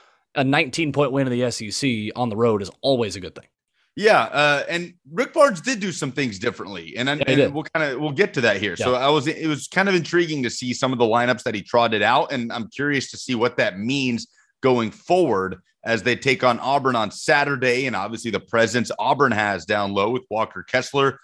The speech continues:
Speaker 1: Right.
Speaker 2: and some of the changes in rotation for Tennessee's post players on Tuesday night. So,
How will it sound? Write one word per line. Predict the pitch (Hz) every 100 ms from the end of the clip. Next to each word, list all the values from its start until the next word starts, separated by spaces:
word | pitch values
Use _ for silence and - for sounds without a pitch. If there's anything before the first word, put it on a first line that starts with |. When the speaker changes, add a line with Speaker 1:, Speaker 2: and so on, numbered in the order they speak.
| _
Speaker 1:
Right. | 95
Speaker 2:
and | 95
some | 120
of | 117 95
the |
changes | - 123 113 98
in | 107
rotation | 104 98 131 135 - 104 90 - _ _
for | 101
Tennessee's | 127 117 - 151
post | - 107 98 -
players | 104 98 95
on | 101 95
Tuesday | - 190 185 113 90
night. | 95 85 -
So, | - 104